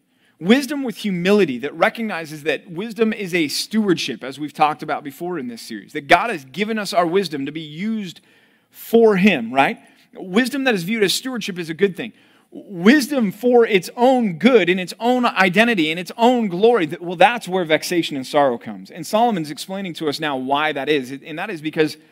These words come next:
the, the wisest of the, of the wise on the, the face of the planet, right? Even Solomon himself was vexed because his wisdom eventually ran afoul of the sovereignty of God, and his wisdom failed.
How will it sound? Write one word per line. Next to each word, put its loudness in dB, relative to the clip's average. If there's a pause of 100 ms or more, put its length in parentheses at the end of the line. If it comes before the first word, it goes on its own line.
(1000)
the, 2
the 2
wisest -2
of -4
the, -8 (300)
of -14
the 2
wise 4
on -4
the, -10
the -10
face -4
of -16
the -12
planet, -12
right? -4
Even -8
Solomon -4
himself -2 (640)
was -6
vexed 0
because -10
his -12
wisdom 0
eventually -10
ran -8
afoul 0
of -14
the -12
sovereignty -2
of -10
God, 0
and -8
his -12
wisdom -12 (600)
failed. -12